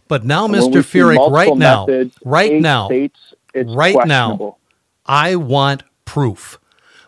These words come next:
Speaker 1: More than two hundred forensic investigations, court cases, and other cases have been, uh, other investigations have taken place. Not a one of them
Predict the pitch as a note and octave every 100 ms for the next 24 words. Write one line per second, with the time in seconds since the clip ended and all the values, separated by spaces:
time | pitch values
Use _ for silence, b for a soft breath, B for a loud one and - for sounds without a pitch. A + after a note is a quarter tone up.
0 | - B2+ B2 A#2 A2 - - A#3 A3 -
1 | - G#3 G3 C#3 F#2 - _ _ _ -
2 | G2+ - A2+ C3+ G3+ F3+ E3 C#3 B2+ C3+
3 | - G#2+ C3+ E3 - D#3+ - b b b
4 | - F#3+ F#3+ - E3 D3+ - D#3 A2+ B2
5 | D#3 C#3+ A#2 C#3+ - _ - D3 - C3
6 | - C3+ A#2+ A2 A2+ G#2+ b b b C3
7 | B2+ D3 D#3 C#3 B2 A#2 _ _ _ _
8 | - A#2+ C#3+ D#3+ - C#3 C#3+ - C3+ A#2+
9 | G2+ D3 D3+ C#3+ - B2+ G2+ F#2+ B B
10 | B C#3 D3 G#3 G3 D#3 B2+ A#2 F3 G3
11 | B2+ F#2+ E2+